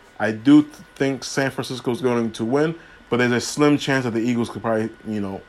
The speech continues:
squeak one out, you know, on the road. And if they could do that, great. Squeak one out. I'll take it. But if they lose, I wouldn't be surprised either. You know what I'm saying? But, guys, thanks for listening. Hope you guys enjoyed the episode. Hope you guys are,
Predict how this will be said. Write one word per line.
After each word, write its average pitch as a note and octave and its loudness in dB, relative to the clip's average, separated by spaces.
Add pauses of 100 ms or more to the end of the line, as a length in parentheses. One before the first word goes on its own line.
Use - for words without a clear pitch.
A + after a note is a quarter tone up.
squeak - -6
one A#2 0
out, F#2+ -8 (640)
you G#2+ -6
know, F#2+ -6
on A2+ -2
the G#2 -2
road. G2+ -4
And A2 -4
if G#2+ -2
they A#2+ 0
could B2 -4
do C3 0
that, D3 0
great. B2 -4 (340)
Squeak - -6
one D3 -2
out. C#3+ -2
I'll G#2+ -4
take - -4
it. - -10 (560)
But A2+ 2
if A2 2
they A2+ 2
lose, C#3 4
I C3 6
wouldn't A#2+ 2
be A#2 -2
surprised G#2+ -4
either. F#2 -4 (520)
You G2+ -8
know G2+ -4
what G#2 -4
I'm G2+ -8
saying? G#2 -6 (440)
But, A#2+ 2
guys, C#3 6 (200)
thanks D3 4
for C3+ 0
listening. B2+ 2 (360)
Hope C#3+ 4
you C3+ 2
guys B2+ 8
enjoyed A#2+ 2
the A#2 4
episode. A2 0 (380)
Hope B2+ 0
you B2+ 4
guys A#2+ 6
are, A#2 6